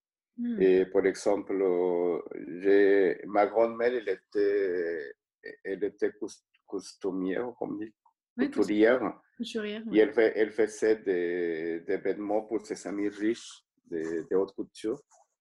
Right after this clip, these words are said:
Speaker 2: Elle avait, elle avait son atelier qui était magnifique, mais elle, elle avait pas une usine à,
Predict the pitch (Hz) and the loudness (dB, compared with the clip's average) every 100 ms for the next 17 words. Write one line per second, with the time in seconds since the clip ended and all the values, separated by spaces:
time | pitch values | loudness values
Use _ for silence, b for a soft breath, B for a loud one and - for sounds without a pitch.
0 | _ - 98 101 107 - - _ 90 107 | _ 0 2 4 4 0 -8 _ -2 0
1 | 110 120 - - - 113 104 101 98 113 | 2 0 -2 -8 -2 0 -2 -2 -4 -4
2 | 104 104 87 90 87 - - - - - | -6 -8 -8 -8 -8 -8 -8 -8 -12 -12
3 | - _ _ _ - 95 98 95 - 95 | -14 _ _ _ -4 2 4 4 4 2
4 | 92 - 95 95 92 98 117 113 117 113 | 2 2 4 4 2 0 2 2 2 -4
5 | 113 110 - - 113 110 98 85 80 78 | -4 -6 -10 -10 -8 -8 -8 -8 -8 -8
6 | 78 78 - | -10 -10 -14